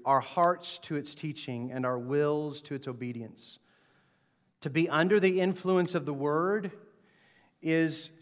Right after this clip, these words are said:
to place ourselves under the lordship of the Spirit. Or another way,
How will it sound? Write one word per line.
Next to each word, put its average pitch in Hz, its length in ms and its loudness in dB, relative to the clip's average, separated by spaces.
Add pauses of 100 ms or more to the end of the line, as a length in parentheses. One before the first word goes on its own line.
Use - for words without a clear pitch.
to 160 140 -4
place 185 640 2
ourselves 151 960 4
under 143 220 -2
the 135 80 -4
lordship 147 840 -4 (300)
of 120 120 -18
the 123 60 -12
Spirit. - 680 -10 (1600)
Or 151 180 0
another 156 260 2
way, 131 460 0